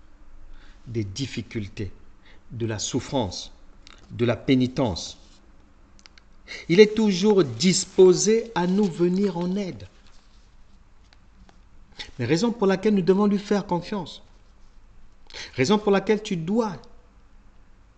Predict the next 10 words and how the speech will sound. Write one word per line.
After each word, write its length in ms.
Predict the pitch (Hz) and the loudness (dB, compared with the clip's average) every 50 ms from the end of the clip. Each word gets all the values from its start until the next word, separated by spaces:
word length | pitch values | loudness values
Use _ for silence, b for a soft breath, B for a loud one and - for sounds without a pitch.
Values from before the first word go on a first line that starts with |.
| - - - | -20 -14 -8
lui 420 | 156 156 185 220 226 226 226 - - 262 | -2 0 2 2 2 0 -2 2 6 8
ouvrir 600 | 254 240 202 185 226 320 302 262 214 139 143 - | 8 8 8 6 6 6 6 4 2 0 -4 -4
ton 200 | - 165 151 131 | -4 -6 -6 -6
cœur. 380 | - - 202 185 151 107 92 - - - - - - - - - - - - - - - - - - - - - - - - - - - - - - _ - - - - - - - - - B B B B | -6 -6 -6 -4 -6 -6 -10 -14 -20 -20 -20 -20 -20 -20 -20 -20 -20 -20 -20 -20 -20 -20 -20 -20 -20 -20 -20 -20 -20 -20 -20 -20 -20 -20 -20 -20 -20 _ -20 -20 -20 -20 -20 -20 -20 -20 -20 B B B B
Ton 180 | - 160 151 143 | -2 -2 -2 0
cœur 280 | - - 220 220 214 | 2 2 2 2 2
qui 100 | 220 - | 2 0
est 140 | 214 208 208 | 0 0 0
ta 100 | 185 175 | -2 -2
maison. 420 | 175 175 185 185 180 - 208 160 | 0 0 0 -2 -2 -4 -6 -8